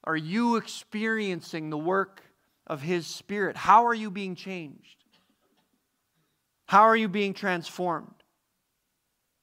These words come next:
How are you being shaped and molded? Are you submitted? Are you yielded to his work, to his word? Or does he need to bring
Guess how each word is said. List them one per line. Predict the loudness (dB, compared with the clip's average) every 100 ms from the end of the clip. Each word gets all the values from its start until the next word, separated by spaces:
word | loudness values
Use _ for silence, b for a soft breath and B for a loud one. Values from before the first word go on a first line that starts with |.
| _ _ _ _ _
How | -4
are | -2
you | 0
being | -2 -4 -6 b b b b _
shaped | -8 2 2 2 -4 -20 -20 -20 _ _ _
and | -6 -4
molded? | 0 2 2 0 2
Are | 2
you | 2 0 -2
submitted? | -4 -10 -4 -4 -4 -8 -16 _ _ _ _ _ _ _ _ _ _ _ _ _ _ _ _
Are | -8
you | -4 -4
yielded | -2 -2 -2 -2 -2 -4 -8 -10 b _
to | -6
his | 0 0 0 0
work, | 0 0 -4
to | -6
his | 0 0 -2 b b
word? | -8 2 4 4 2 -6 -14 -20 _ _ _ _ _ _ _ _ _ _ _ _ _ _ _ _ _ _ _
Or | -4
does | -2 -2
he | -4
need | -4 -6
to | -10
bring | -8 -6 -4 -8